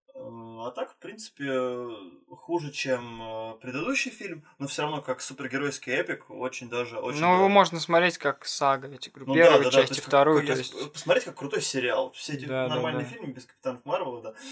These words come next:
Speaker 1: Вот, э, и вот эти фильмы как финал, там вот, и это будет прикольно, то есть нереально п-, тебе понравится.
Speaker 2: Я знаю, всё смотрел же, по сути, так-то.
Speaker 1: Да.
Speaker 2: Ну, у D C нет ответки, так сказать.
Speaker 1: Ну, у D C, да.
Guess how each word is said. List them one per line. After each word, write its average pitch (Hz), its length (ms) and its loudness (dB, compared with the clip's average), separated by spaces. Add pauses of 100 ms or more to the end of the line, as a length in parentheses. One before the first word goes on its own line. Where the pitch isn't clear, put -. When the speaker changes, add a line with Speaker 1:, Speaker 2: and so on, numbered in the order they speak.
(220)
Speaker 1:
Вот, 131 340 6
э, 135 480 8 (100)
и 214 380 -4
вот 151 240 -4
эти 160 160 -2
фильмы 214 300 -6
как 135 140 -2
финал, 180 420 4
там 120 160 -4
вот, 113 220 -18
и 131 80 -12
это 127 140 -4
будет 175 180 -4
прикольно, 233 420 2
то - 100 -8
есть - 140 -12
нереально 156 300 2
п-, - 280 -16
тебе 147 100 -10
понравится. 110 560 -4 (260)
Speaker 2:
Я 147 260 -12
знаю, 190 400 -4
всё - 220 -8
смотрел 143 400 -10
же, 143 100 -18
по - 120 -20
сути, - 360 -20
так-то. - 260 -20 (300)
Speaker 1:
Да. 113 160 -16 (840)
Speaker 2:
Ну, 180 520 -2
у 185 60 2
D 175 120 -6
C - 200 -4
нет 156 180 0
ответки, 147 440 -6
так - 220 -18
сказать. - 420 -20
Speaker 1:
Ну, 139 140 -10
у 135 60 -8
D 127 120 -12
C, 143 240 -8
да. 110 300 -6